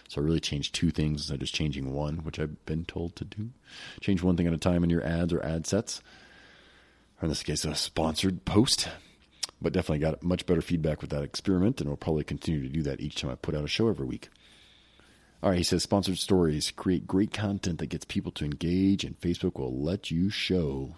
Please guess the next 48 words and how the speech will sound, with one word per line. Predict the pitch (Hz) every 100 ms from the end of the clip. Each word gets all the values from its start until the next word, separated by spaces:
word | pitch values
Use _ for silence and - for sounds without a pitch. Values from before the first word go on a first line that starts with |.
| -
that | 73 -
content | - 85 82 73 67 - _
to | -
more | 76 80 95 98
and |
more | 95 95
people. | 95 104 85 78 - _ - - -
Create | 98 95
content | 104 98 110 98
that | 87 -
no | 90
one | 98 104 110
cares | - 120 139
about, | 98 87 87
and | 78
Facebook | 85 87 92 -
will | 73
make | 71 80 101
it | -
as | -
difficult | - 101 101 104 101
as | 101
possible | - 73 - 62 - - - - _
for | -
you | 73
to |
put | 71 -
more | - 73 78 92 -
of | 92
it | 87 -
out | 67 60 - - -
on | 85 73
its | -
site." | - - - - - _ _ _ _ _ _ _ _ _ _ _ _ _ _ _ -
So | -
it's | -
smart. | - 82 78 - -
Once | 87 80
again, | 80
it | 78
wants | 69 87 90 -
to | 87 85
have | 85 87
people | - 87 - 80
like | 78 80 -
what | 80
it's | 76
showing. | - 82 82 82